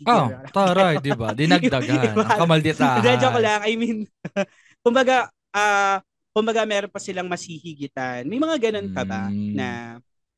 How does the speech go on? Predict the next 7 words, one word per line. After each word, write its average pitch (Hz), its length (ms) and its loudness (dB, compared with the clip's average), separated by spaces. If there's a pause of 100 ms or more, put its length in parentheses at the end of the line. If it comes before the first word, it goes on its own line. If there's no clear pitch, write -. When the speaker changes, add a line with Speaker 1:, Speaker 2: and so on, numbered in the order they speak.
(260)
Speaker 2:
mga 156 240 -4
agenda, 127 680 -4 (140)
like, 110 320 -14 (400)
ah, 139 160 -2
something 147 400 -6
to - 80 -8
con-, 147 240 -6